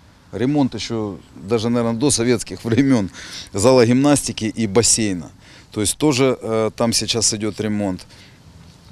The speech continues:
Э, запланированы у нас ремонты по улице Доменная, шестьдесят два. Это старейший зал бокса.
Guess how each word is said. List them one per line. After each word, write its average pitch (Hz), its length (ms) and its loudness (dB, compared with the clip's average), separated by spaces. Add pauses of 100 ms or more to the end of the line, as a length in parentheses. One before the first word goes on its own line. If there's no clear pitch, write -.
(220)
Э, 110 260 2
запланированы 131 800 4
у 117 140 -2
нас 120 320 2
ремонты 123 480 2
по 110 140 -2
улице 113 360 0
Доменная, 113 440 2
шестьдесят 104 400 -2
два. 120 260 4
Это 113 160 0
старейший 120 480 0
зал 110 200 0
бокса. 98 480 -6